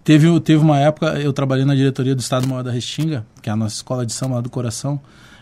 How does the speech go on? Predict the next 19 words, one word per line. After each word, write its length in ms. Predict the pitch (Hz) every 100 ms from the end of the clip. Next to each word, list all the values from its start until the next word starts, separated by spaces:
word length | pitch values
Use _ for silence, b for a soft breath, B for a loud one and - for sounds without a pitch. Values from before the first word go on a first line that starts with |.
| B
e 160 | 127 131
aí 220 | 131 135
eu 100 | 147
desenvolvi 360 | 135 147 135 147
um 60 |
projeto 380 | 151 131 131 131
lá 80 | 127
dentro 180 | 131 139
chamado 380 | - 135 143 143
Rádio 380 | 117 139 170 165
na 120 | 160
Rua. 300 | 113 110 104 - - - _ _ _ B B B
É, 240 | 113 117 139
e 100 | 160
as 80 | 156
pessoas 300 | 196 196 185
não 80 |
entenderam 360 | 196 190 175 185
bem, 240 | 165 160